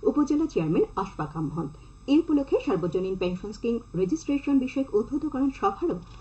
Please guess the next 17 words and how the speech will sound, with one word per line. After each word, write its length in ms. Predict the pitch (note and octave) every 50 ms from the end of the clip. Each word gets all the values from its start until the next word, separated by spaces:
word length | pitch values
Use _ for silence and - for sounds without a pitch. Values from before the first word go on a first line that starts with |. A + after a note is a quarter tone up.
| - -
আয়োজন 300 | G#3+ A3 G#3+ F3+ F3+ C#3+
করা 220 | - D#3 D#3 - E3 -
হয়। 180 | F#3+ D3+ C#3 - - - - - - - -
সভায় 360 | - D#4 D4+ D4+ D4+ F#4+ F#4
বক্তারা 400 | C#4+ C#4+ - - - E3 F3 - - - -
বলেন, 300 | E3+ E3 E3 E3+ A#3 B4 - - - - - -
প্রধানমন্ত্রী 520 | D4+ D#4 - C#4+ F4 F#4 F4 E4+ - F4 F4
শেখ 200 | - D4 C#4 C4+
হাসিনা 400 | - - C4+ C4+ - C4+ B3+ D4 A4+ - -
সকলকে 380 | G#3+ F#3 F#3 G3 F#3+ F#3 G#3 G3+
সার্বজনীন 680 | G3+ - F#3 F3+ F3 E3+ G#3 F#3 G#3 A#3 A3+ A3+ A#3 A#3 A3+ - - - - -
পেনশন 340 | - A3 A3 A#3 A3+ - F4
স্কিমের 340 | E4+ - - C#4 C4+ C#4 C#4 - -
আওতায় 380 | F3+ G3 G#3+ - C#4 C#4 C4
আনার 220 | G3 D#3+ D#3 D#3 - - - - -
চেষ্টা 280 | - B3+ C4 - -
করছেন। 380 | C#3 - D#3 D3+ - - G#3